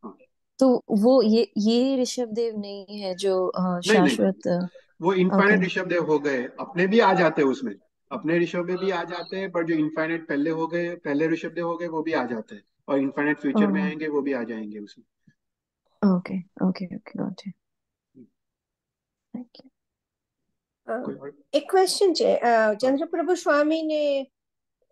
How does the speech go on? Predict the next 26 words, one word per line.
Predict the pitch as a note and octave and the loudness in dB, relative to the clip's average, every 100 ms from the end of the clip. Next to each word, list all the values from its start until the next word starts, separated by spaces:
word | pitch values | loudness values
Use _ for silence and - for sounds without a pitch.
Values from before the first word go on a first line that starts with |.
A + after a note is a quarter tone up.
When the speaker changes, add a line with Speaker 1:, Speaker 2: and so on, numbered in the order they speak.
| _ _ _ _ _ _ _ _ _ | _ _ _ _ _ _ _ _ _
Speaker 3:
સંકેત | - C4 C4 E4+ E4+ - | -4 -2 -2 -4 -8 0
ક્યારે, | F#4 E4+ C#4+ A#3+ | 2 4 0 -4
કેવી | D4 D#4+ | -2 -2
રીતે | D#4+ D4+ G#3+ | -2 -6 -10
પ્રાપ્ત | - G3+ G3+ _ _ | -10 -10 -10 _ _
થયું? | A#3 A3+ C#4 - _ _ _ _ _ _ _ _ _ - | -2 0 0 -4 _ _ _ _ _ _ _ _ _ 0
Speaker 1:
એ | F#3 A3 | 2 2
છે | C#4+ | 2
ને, | C4 | 2
મતલબ, | G3+ G#3 G#3+ - - - | 2 2 -2 -6 -16 -6
હવે | C#3+ G3 G3 - - - - _ _ _ _ _ _ _ _ _ - - _ _ | -2 0 0 -4 -14 -20 -20 _ _ _ _ _ _ _ _ _ -18 -18 _ _
એક્ઝેક્ટ | C#3+ C3 G3+ G3+ | -6 -2 0 0
તો | |
ખબર | G3 F#3+ G#3 | 0 2 2
નથી, | G#3+ G3+ F#3+ | 0 0 -2
કારણ | D#3 D3+ | 0 -4
કે | E3+ | -2
એવું | E3 D#3+ E3 - D#3+ | -4 -4 -6 -8 -2
ઉલ્લેખ | C#3 D#3 D3+ | 0 0 -2
આવતો | A#2+ B2 E3+ | -8 -4 -2
નથી | G3+ F#3+ D3 | -2 0 -2
આમાં, | C3 C3+ F3 F3+ | -2 -4 -6 -8
મતલબ | C3+ C3 C#3 B2+ | -8 -8 -6 -6
આપણે | B2+ C3 | -6 -8
ત્રિસૃષ્ટિ | B2 C3 B2+ C3+ - C#3+ | -6 -6 -6 -10 -10 -8
ચલાકામાં, | C3+ B2 - C3+ D#3 | -6 -8 -8 -8 -8